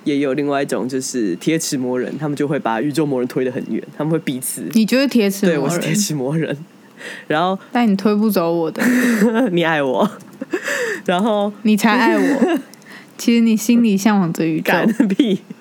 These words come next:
Speaker 1: 然后现在那种台独魔人也是啊，就是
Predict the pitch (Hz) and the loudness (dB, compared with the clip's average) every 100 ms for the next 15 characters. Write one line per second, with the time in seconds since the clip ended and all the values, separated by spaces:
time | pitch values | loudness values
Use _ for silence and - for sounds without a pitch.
0 | - - - - 165 190 208 196 202 139 | -20 -20 -10 -2 0 0 0 0 0 0
1 | 160 156 151 147 135 127 123 147 - 87 | 0 0 0 0 0 0 0 -2 -2 -4
2 | 62 196 - - - - - - - 165 | -2 -6 -8 -20 -20 -20 -20 -20 -6 -2
3 | 160 139 87 | 0 -2 -4